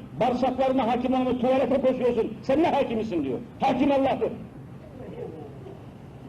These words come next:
Hemen oracıkta fısıldaşıp iki dakikada beraat kararı veriyorlar. İman şahsiyetinin karşısında kimse duramaz. Bunlar yaşanmış olaylar.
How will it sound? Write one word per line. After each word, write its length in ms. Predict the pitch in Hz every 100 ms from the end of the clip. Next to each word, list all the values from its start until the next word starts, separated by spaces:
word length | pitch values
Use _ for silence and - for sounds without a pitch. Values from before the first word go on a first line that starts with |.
| - - - - - - - - - - - - - 170
Hemen 320 | 233 202 185 202
oracıkta 420 | 214 196 175 - 165
fısıldaşıp 680 | 196 196 190 202 202 214
iki 240 | 208 311 240
dakikada 300 | 196 226 196
beraat 260 | 196 196
kararı 240 | 170 156 135
veriyorlar. 380 | 117 110 95 90 - - - - - - - - - - - 175 - -
İman 600 | 190 202 196 220 214 185
şahsiyetinin 840 | - 185 - 196 185 190 190 165 -
karşısında 460 | 175 170 175 175 160
kimse 300 | 190 160 135
duramaz. 280 | 143 - - - - - - - - - - - - - - - - - - - - - -
Bunlar 260 | 139 180 202
yaşanmış 420 | 196 196 247 214
olaylar. 320 | 175 127 98